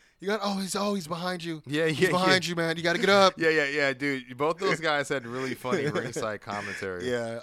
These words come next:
Speaker 1: uh, but yeah, he, uh, Strong wins the match, uh, moving on to the finals with the end of Heartache.
Speaker 2: Mm.
Speaker 1: He's gonna go on to face, uh, well, spoiler, you know, Darby wins against, uh,
Speaker 2: Yeah.
Speaker 1: uh, Nick, uh,
Speaker 2: Nicky Wayne.
Speaker 1: Nicky Wayne. So they're gonna face each other on Collision, um, to go to the, uh,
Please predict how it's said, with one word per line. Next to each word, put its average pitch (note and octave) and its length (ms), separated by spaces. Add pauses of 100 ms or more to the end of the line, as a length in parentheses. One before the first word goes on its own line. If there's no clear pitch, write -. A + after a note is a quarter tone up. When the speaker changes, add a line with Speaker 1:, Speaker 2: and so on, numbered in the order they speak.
Speaker 1:
uh, B2 240
but C#3+ 100
yeah, D#3+ 100
he, F3+ 160
uh, E3 280
Strong A#3 420
wins G#3+ 160
the E3 80
match, D#3+ 460
uh, C#3 420
moving D3 300
on D3+ 140
to D3+ 80
the C3+ 60
finals C#3+ 520
with C#3 180
the A#2+ 340
end C3 160
of A#2 60
Heartache. D#3 540
Speaker 2:
Mm. G2 300 (200)
Speaker 1:
He's D3+ 160
gonna D#3+ 120
go D3+ 120
on D3 120
to C3+ 40
face, C#3 420
uh, B2+ 300
well, B2+ 240 (500)
spoiler, C3 460
you B2 80
know, A2+ 140
Darby B2 340
wins A2+ 400
against, A2+ 340
uh, A2+ 300
Speaker 2:
Yeah. F2+ 320 (180)
Speaker 1:
uh, A2 200
Nick, A#2 240
uh, G#2+ 340 (100)
Speaker 2:
Nicky G#2 240
Wayne. G2 480
Speaker 1:
Nicky C3+ 300
Wayne. C3 420
So - 120
they're C#3+ 80
gonna D3 140
face C#3 220
each C3 140
other B2+ 380
on A#2+ 160
Collision, A2+ 640
um, A2 240
to A#2+ 100
go A#2+ 140
to A2+ 100
the, G#2 240
uh, G2+ 380